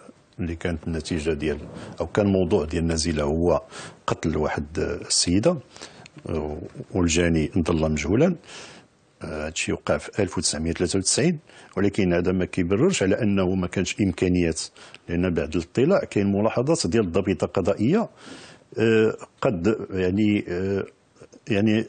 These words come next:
أصدرت حكم مسبق ولا دارت متابعة، يعني، يعني من خلال التكييف ديالها، وهذا صراحة، آه، لابد من توفر عناصر للقول، لأن ملي كنرجعوا ل-، ل-، ل-، للمحضر النازلة كيتبين بأنه،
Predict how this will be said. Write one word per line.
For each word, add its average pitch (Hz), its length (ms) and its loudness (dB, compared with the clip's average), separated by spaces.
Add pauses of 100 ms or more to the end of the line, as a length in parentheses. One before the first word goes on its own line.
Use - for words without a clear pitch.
(180)
أصدرت 113 400 2
حكم 160 280 0
مسبق 127 520 0 (800)
ولا 92 220 -2
دارت 95 260 0
متابعة، 101 540 4
يعني، 120 560 2
يعني 98 400 -2
من 104 120 2
خلال 165 180 2
التكييف 147 460 0
ديالها، 85 380 2 (380)
وهذا 98 320 0
صراحة، 127 420 0 (640)
آه، 85 300 2
لابد 101 420 2
من 123 360 2 (420)
توفر 104 400 2
عناصر 101 540 0
للقول، 127 1040 0 (340)
لأن 95 640 2
ملي 95 120 -4
كنرجعوا 87 400 0
ل-، 90 100 2
ل-، 82 600 -2
ل-، 73 580 -6
للمحضر 82 420 -6
النازلة 85 440 -2
كيتبين 139 500 2
بأنه، 98 580 0